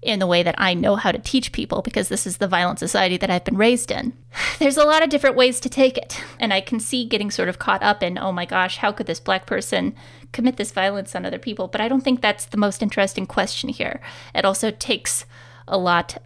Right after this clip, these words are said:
of the pressure off of the white people who are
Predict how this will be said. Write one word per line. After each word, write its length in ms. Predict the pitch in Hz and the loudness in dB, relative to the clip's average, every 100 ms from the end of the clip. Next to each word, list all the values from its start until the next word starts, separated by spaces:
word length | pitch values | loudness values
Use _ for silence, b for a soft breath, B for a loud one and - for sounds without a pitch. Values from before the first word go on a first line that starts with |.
| - | -2
of 220 | 185 - | -2 -2
the 340 | 170 175 175 - B B B B | -4 -2 -4 -6 B B B B
pressure 320 | - 220 202 | -2 0 2
off 180 | 180 175 | 2 4
of 240 | 190 180 - B B B B B B B | 2 2 -4 B B B B B B B
the 400 | 220 - 190 - - | -10 -4 -4 -4 0
white 280 | 220 240 | 2 2
people 380 | 233 202 175 175 | -2 -4 0 0
who 300 | 208 185 175 - | 0 0 -2 0
are 440 | 196 185 - - | 0 2 0 -4